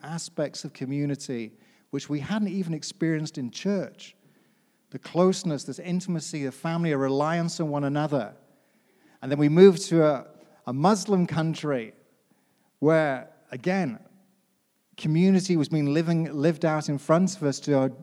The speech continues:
to a far s-, deeper degree than we'd ever experienced in many Christian circles. What message are we bringing? If we're bringing the gospel into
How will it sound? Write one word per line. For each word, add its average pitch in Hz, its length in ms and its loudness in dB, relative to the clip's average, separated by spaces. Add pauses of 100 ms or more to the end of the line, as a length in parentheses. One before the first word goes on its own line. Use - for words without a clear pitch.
to 151 140 -2
a 135 60 -2
far 160 300 -2
s-, 160 180 -8 (680)
deeper 156 640 0 (500)
degree 135 460 4
than 175 160 2
we'd 143 160 2
ever 143 200 0
experienced 143 760 -4
in 139 360 -4 (480)
many 151 240 -2
Christian 185 460 -4
circles. 139 760 -6 (1080)
What 180 200 2
message 220 400 0
are 185 60 0
we 170 100 2
bringing? 170 380 2
If 139 100 -6
we're 190 140 6
bringing 196 300 4
the 165 100 2
gospel 165 540 2
into 151 580 -2